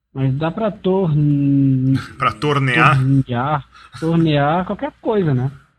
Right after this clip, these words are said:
Speaker 2: Ah, não
Speaker 1: Você
Speaker 2: sei se
Speaker 1: tem
Speaker 2: dá
Speaker 1: um
Speaker 2: D N S, não. Dá?
Speaker 1: Tem, tem, tem sim,
Speaker 2: Tem?
Speaker 1: dá sim.
Speaker 2: Então é só
Speaker 1: Dá.
Speaker 2: configurar.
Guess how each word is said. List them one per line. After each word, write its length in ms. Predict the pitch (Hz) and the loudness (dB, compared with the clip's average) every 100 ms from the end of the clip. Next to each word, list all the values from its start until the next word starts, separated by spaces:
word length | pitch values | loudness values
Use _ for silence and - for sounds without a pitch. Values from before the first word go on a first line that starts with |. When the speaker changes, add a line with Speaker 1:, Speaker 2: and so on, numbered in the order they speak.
| _ _ _ _ _ | _ _ _ _ _
Speaker 2:
Ah, 380 | 117 147 165 180 | -20 -20 -20 -20
não 80 | 180 170 | -16 -12
Speaker 1:
Você 120 | 135 | -6
Speaker 2:
sei 80 | 135 | -4
se 40 | 147 | -4
Speaker 1:
tem 80 | 156 | -4
Speaker 2:
dá 80 | 147 | -6
Speaker 1:
um 40 | |
Speaker 2:
D 80 | 139 | -4
N 160 | 127 120 | -4 -6
S, 320 | 110 107 117 | -8 -10 -12
não. 240 | 117 113 104 | -14 -14 -14
Dá? 200 | 120 165 | -14 -12
Speaker 1:
Tem, 440 | - 117 120 127 131 120 | -8 -6 -6 -6 -8 -10
tem, 200 | 113 113 | -14 -14
tem 140 | 120 151 | -12 -12
sim, 120 | 120 | -8
Speaker 2:
Tem? 140 | 120 113 | -8 -6
Speaker 1:
dá 140 | 135 | -8
sim. 160 | 135 110 | -10 -10
Speaker 2:
Então 220 | 120 120 | -12 -12
é 40 | |
só 160 | 117 127 | -12 -12
Speaker 1:
Dá. 40 | - | -12
Speaker 2:
configurar. 540 | 131 131 123 107 | -14 -16 -16 -16